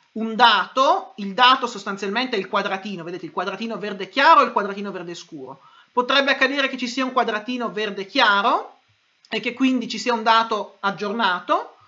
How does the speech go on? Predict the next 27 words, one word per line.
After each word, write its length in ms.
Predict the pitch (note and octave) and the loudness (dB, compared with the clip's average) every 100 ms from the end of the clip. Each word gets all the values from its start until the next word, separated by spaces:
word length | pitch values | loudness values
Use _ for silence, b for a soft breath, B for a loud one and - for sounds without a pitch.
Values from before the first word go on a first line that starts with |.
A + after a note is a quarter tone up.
| b - | b -8
un 140 | C#4+ | 4
quadratino 520 | D#4+ D4+ C#4+ D#4 C#4+ | 6 8 6 2 0
verde 260 | B3+ B3 A#3 | 0 0 -2
scuro, 480 | - C#4 A#3+ B3 G#4 | -4 -2 0 0 0
cioè 160 | A#3+ | 0
un 80 | G3+ | 0
dato 240 | A3 G#3+ | 0 0
meno 200 | G#3 G#3+ | -6 -8
aggiornato, 640 | A3 D4+ F4 B3 A#3+ G4+ B B | -6 -6 -2 0 2 -2 B B
o 80 | - | 6
addirittura 540 | D#4 D#4+ A#4 G4 D#4 E4 | 6 6 0 0 2 2
che 100 | E4 | 2
il 80 | |
dato 240 | A#3 - B3+ | 0 0 0
manchi. 340 | D#3 D3 F#3+ | -2 -6 -10
Vedete 260 | B3 G#3+ A#3 | -8 -8 -6
che 120 | F4 | -8
qui 160 | A3 G3+ | -8 -6
ce 120 | F4 | -4
n'è 80 | B3 | -4
una 300 | E3 A3 A#3+ | -4 -4 -6
che 100 | A3 | -6
il 80 | |
dato 280 | G3 D3+ - | -6 -6 -8
non 180 | F#3 D#3+ | -10 -10
ce 140 | F3+ | -10
l'ha. 180 | D3 A#2+ | -12 -14